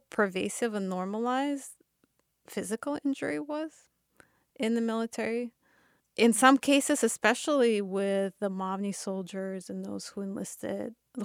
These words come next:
who immigrated to the United States at older ages, they would hold back from getting, you know, from seeking adequate help or kind of playing down and, and, and pushing through the pain even more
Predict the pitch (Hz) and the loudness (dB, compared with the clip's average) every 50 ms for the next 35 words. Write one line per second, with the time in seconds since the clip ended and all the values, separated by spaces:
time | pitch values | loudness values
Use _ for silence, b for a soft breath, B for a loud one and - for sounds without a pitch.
0 | - - 220 220 214 - - - 214 214 202 190 196 190 185 185 196 196 185 185 | 0 0 2 2 2 0 0 2 2 2 2 2 2 0 0 0 -2 -4 -4 -4
1 | 180 185 - - - 202 196 - - - - 190 185 185 202 - - 214 233 262 | -4 -4 -6 -8 -8 -10 -8 -8 -8 -4 -2 -2 -2 -2 -4 -6 -4 -2 -2 -2
2 | 233 208 196 196 180 - - b b b b b b b b b b b b b | -2 -4 -4 -6 -6 -8 -16 b b b b b b b b b b b b b
3 | b b b b b b b b _ _ 220 254 269 311 330 285 - - 233 233 | b b b b b b b b _ _ 10 10 12 12 12 8 6 4 6 6
4 | 277 254 208 - 196 190 202 240 285 - - - 240 233 233 220 175 208 196 208 | 6 6 6 4 4 6 6 4 2 -2 -2 0 2 2 2 2 2 2 2 4
5 | 220 226 226 220 220 226 - _ _ - 214 196 185 - - 208 202 - - - | 2 2 0 -2 -4 -6 -8 _ _ -4 -4 -2 -2 -4 -4 -6 -6 -4 -4 -4
6 | 233 208 - - 226 226 220 220 214 - - - - 214 202 202 202 - - 190 | -6 -4 -2 0 0 2 2 0 -2 -4 -6 -4 0 2 2 2 2 0 -2 -2
7 | 190 - - 226 220 226 233 233 _ - - - - - 233 190 196 208 214 214 | -2 -2 0 0 2 2 2 0 _ -14 -18 -16 -8 -4 -4 -4 -2 -4 -4 -4
8 | - - - - _ _ - 196 202 190 - _ _ _ _ _ _ - 226 214 | -4 -4 -6 -10 _ _ -6 -6 -6 -6 -12 _ _ _ _ _ _ -2 0 0
9 | 214 220 214 - 208 196 202 202 196 202 190 185 196 294 - - 226 202 190 208 | 2 0 2 2 4 4 4 4 2 2 -2 -4 -6 -10 -10 -8 -6 -6 -4 -6
10 | - 285 - - 196 - - - 254 247 - - 254 226 220 - - - 208 202 | -8 -8 -8 -10 -12 -10 -2 2 2 2 4 4 2 2 2 0 -4 -4 -2 -2
11 | 202 214 214 214 220 214 208 285 294 277 247 180 202 - - - 202 208 208 220 | 0 0 -2 -2 -4 -6 -8 -12 -14 -14 -10 -10 -10 -10 -6 -4 -2 -2 0 0
12 | 240 240 233 233 277 - 202 185 190 190 185 180 240 - _ _ _ _ 202 196 | 0 0 -2 -4 -6 -8 -6 -6 -4 -4 -4 -6 -8 -12 _ _ _ _ -6 -4
13 | 190 190 185 190 196 220 247 277 | -4 -2 -2 -2 -2 -2 -4 -4